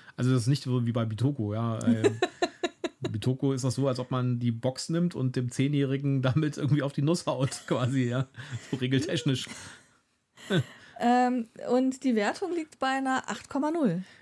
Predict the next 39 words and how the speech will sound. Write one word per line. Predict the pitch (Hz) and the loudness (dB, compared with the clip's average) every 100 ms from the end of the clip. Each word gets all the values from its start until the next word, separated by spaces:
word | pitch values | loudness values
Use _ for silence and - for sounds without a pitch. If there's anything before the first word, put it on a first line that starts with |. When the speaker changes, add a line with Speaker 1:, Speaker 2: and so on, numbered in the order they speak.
| - | -6
Speaker 1:
Ja, | 147 - | -6 -4
da | 131 | -4
würde | 143 165 | -2 -4
ich | |
definitiv | - 135 127 120 | -4 0 0 2
mitgehen. | 120 - 98 - _ _ _ _ _ | -2 -2 -6 -6 _ _ _ _ _
Speaker 2:
Da | - | -6
gehst | 262 247 | -4 -4
du | 247 | -4
Speaker 1:
Da | |
Speaker 2:
definitiv | 233 233 247 233 | -6 -2 0 2
Speaker 1:
gehe | 131 | 2
ich | |
Speaker 2:
mit. | 233 | 2
Speaker 1:
mit, | 139 - | 0 -4
mit | 127 | -4
acht | 127 | -6
Komma | - 123 | -4 0
null. | 131 156 | 2 0
Das, | 151 127 - | 0 -2 -4
äh, | - 123 120 | -6 -4 -4
ist | 123 135 | -4 -2
ein | 123 | -2
schönes | 139 135 | 0 -2
Spiel | - 165 208 214 | -6 -4 -2 -2
und, | - 135 135 127 - - | -2 -2 -2 -2 -8 -8
äh, | - | -10
ich, | - - - | -12 -8 -2
also, | 127 123 - - - _ 269 | -2 -2 -6 -20 -20 _ -4
wir | 127 | 0
haben | 139 | 0
auch | 160 | 0
schon | 139 | 0
bessere | 135 175 190 | -2 -4 -6
Spiele | - 196 | -4 -4
gespielt, | - - - | -4 -8 -4
ganz | 120 | -4
klar, | - - 107 | -2 -4 -2
ja. | 123 | -2